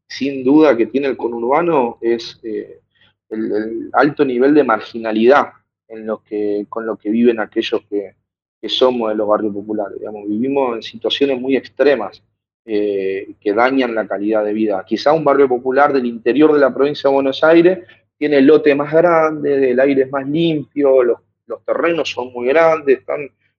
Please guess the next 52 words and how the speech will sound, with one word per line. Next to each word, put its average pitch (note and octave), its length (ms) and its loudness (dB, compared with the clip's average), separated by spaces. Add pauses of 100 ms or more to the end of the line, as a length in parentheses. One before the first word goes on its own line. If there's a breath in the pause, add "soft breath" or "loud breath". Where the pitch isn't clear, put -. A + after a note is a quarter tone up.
por A#2+ 140 -8
ahí D3 100 2
alejados C#3+ 500 2
un C3 80 -2
poquito C3+ 320 2
de C3 60 4
la B2 140 2
ciudad D#3+ 680 2
y A2+ 120 -6
la - 120 0
calidad C3 420 0
de C#3+ 100 6
vida D3+ 300 2
es - 180 -8
otra. D3 360 0 (520)
Vivís A#2+ 260 -2
tranquilo, C#3 540 0
vivís A2+ 200 -2
con B2 160 -10
un A2+ 80 -14
terreno A2+ 340 -6
grande, D3 400 0
tenés G#2 300 -12
espacio, C3 640 0
respirás G#2+ 440 -4
aire A2 220 -4
limpio, B2 440 -6
no G#2+ 100 -10
estás - 240 -12
al A2 80 -10
lado A2 160 -2
de A2 80 -8
una G2+ 100 -18
fábrica, B2+ 720 0 (260 soft breath)
no C#3+ 60 -2
estás - 220 -6
al G#2 100 -2
lado A#2 160 4
de G#2 60 2
la G#2 80 -4
vía A2+ 180 -2
del G2+ 100 -10
tren, C#3 420 0
no C#3 60 0
estás C#3 260 -6
abajo A2+ 300 -2
de A2+ 60 -8
una A2+ 100 -6
torre A2+ 280 0
de A2 40 4
alta G#2 180 -2
tensión. C#3 560 0